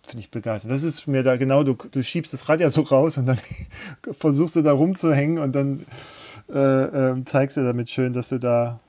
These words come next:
eigentlich war's eigentlich egal, so, ne? Das Fahrrad, okay, es wird schon irgendwie hinhauen, ich hab den Traum meiner Reise.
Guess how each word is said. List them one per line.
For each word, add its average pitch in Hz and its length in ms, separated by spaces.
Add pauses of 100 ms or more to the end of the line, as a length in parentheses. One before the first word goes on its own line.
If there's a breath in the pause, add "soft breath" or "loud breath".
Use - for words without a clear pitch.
(140)
eigentlich 147 320
war's 135 220
eigentlich 139 300
egal, 131 400
so, 120 120
ne? 123 240
Das 127 220
Fahrrad, 135 480
okay, 131 200
es 120 100
wird 139 120
schon 131 120
irgendwie 123 260
hinhauen, 127 380
ich 117 140
hab 120 120
den 117 120
Traum 120 240
meiner 113 260
Reise. 104 440